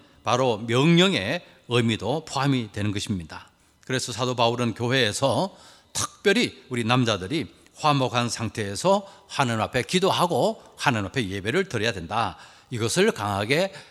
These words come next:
에, 바라면서 소원하면서 명령하고 있다는 것입니다.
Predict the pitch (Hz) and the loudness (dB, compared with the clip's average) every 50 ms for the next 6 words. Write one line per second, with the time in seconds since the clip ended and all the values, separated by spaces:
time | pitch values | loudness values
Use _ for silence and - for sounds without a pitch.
0 | _ _ 92 90 90 - - 87 110 120 143 156 160 139 120 - 160 160 104 - | _ _ -12 -10 -10 -8 -8 -2 2 4 8 8 8 8 8 6 4 2 2 0
1 | - - - - - 151 170 185 165 147 135 113 101 - 117 143 190 185 - - | -4 -8 -4 2 4 6 6 8 6 4 2 0 -2 -2 -2 -2 -2 -2 -4 -10
2 | - - _ 113 113 110 110 107 107 95 95 101 107 - - 95 98 107 104 107 | -20 -12 _ -2 2 2 4 4 2 2 0 -2 -4 -4 -4 -4 -4 -2 -2 -2
3 | - 101 85 80 - - - | -4 -4 -6 -6 -10 -14 -20